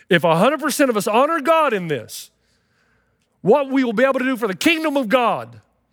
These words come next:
will be celebrated, I believe, in heaven. One, tithe means tenth or ten percent. Two, it describes the immediate gift of ten percent of your income at your first opportunity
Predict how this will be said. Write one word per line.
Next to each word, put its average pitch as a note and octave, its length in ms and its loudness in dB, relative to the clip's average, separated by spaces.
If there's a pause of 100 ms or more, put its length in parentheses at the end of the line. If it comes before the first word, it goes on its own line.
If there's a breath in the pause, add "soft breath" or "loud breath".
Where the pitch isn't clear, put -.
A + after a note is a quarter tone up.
(200)
will G3 120 2
be F#3+ 100 0
celebrated, A#3+ 720 2
I G#3 220 0
believe, G3+ 340 -2
in G3+ 100 -4
heaven. D3 400 -4 (1040 loud breath)
One, F#3+ 480 0 (220)
tithe A3+ 420 2
means B3 340 -4
tenth C4 320 0
or A#3+ 80 -6
ten C4 240 0
percent. C4+ 560 -2 (840 soft breath)
Two, A3 400 0 (160 loud breath)
it G#3+ 140 -4
describes G#3 420 -2
the F#3+ 60 -2
immediate B3 440 -4
gift A#3+ 280 -4
of F3 100 -8
ten B3 180 -2
percent C4 300 -2
of A#3 80 -6
your B3 140 -2
income A#3+ 280 -2
at A3+ 100 -2
your D4 120 -2
first A#3+ 320 0
opportunity A3 760 -2